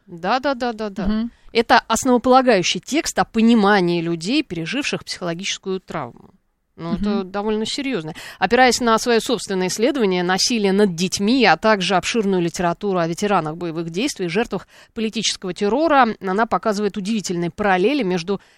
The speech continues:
Speaker 1: частными ужасами, такими как жестокое обращение с детьми, и общественными ужасами,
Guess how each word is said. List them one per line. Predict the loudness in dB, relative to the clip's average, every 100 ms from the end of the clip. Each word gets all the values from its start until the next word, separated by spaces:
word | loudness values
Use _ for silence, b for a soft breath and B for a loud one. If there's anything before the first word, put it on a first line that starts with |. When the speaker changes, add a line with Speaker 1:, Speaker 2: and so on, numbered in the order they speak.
| b
Speaker 1:
частными | 2 6 6 4 -4 -4
ужасами, | -2 0 0 -2 -6
такими | -6 -8 -4 -2
как | -2
жестокое | -4 -6 -6 -6
обращение | -4 -4 -4 -4 -4
с |
детьми, | -6 -6 -4
и | -2
общественными | -2 -2 -4 -6 -14 -12 -10
ужасами, | -8 -8 -8 -8 -12